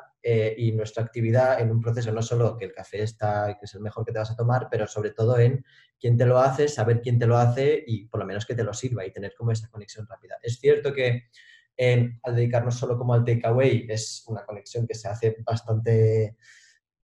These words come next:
como bastante rápidamente, pero ha sido esencial. Entonces, no solo eso, sino que además con la calidad que tenemos nosotros, nosotros, por ejemplo, cuando hacemos bebidas como de espresso,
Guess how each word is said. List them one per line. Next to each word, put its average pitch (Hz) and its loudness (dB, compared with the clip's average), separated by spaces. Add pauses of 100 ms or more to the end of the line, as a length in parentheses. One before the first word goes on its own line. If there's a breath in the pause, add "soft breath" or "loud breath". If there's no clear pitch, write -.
como 101 -4
bastante 120 0
rápidamente, 131 2
pero 110 0
ha 107 0
sido 127 -4
esencial. 101 -6
Entonces, 113 -6
no 127 -8
solo 143 2
eso, 156 0
sino 135 -2
que 123 0
además 120 0
con 117 -4
la 104 -6
calidad 104 -2
que 120 -6
tenemos 123 -6
nosotros, 123 -2
nosotros, 117 -4 (100)
por 117 -6
ejemplo, 120 -2
cuando 104 -12
hacemos 117 -2
bebidas 120 2
como 113 -2
de 107 0
espresso, 135 -4